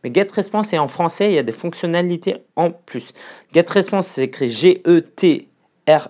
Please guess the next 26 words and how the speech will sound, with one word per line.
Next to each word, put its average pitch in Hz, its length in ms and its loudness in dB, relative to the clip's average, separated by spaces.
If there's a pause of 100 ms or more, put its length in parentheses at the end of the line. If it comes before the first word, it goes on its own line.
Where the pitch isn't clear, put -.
(120)
E 151 260 0
S 143 280 0
P - 320 -4
O - 320 -2
N 131 220 -6 (120)
S - 260 -8 (120)
E. 247 120 4 (400)
Si - 220 0
tu - 140 -2
veux 226 120 6
me 190 100 2
soutenir, 185 500 0 (100)
tu - 160 -2
peux 185 320 2 (320)
utiliser 139 340 -2
mon 170 180 2
lien 143 160 2
affilié 139 500 -2
sur 110 320 -4
vivre 190 340 2
de 147 80 2
son 131 160 -4
blog 104 240 -4
point - 160 -8
com 233 280 0
slash - 800 -4